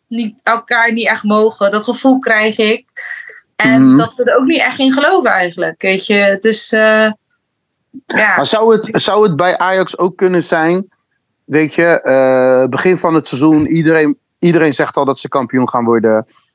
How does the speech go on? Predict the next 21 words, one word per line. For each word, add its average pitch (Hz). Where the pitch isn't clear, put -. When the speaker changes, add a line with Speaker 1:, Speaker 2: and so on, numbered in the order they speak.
Speaker 2:
Ze -
hebben 131
zoveel 151
uitgegeven. 117
Zij 135
kunnen, 143
ze -
kunnen, 139
eh, 131
voor 139
een 143
links- 147
of 123
rechtsbuiten 131
kunnen 135
ze 120
dert-, 139
ruim 143
dertig 143
miljoen 139
uitgeven. 113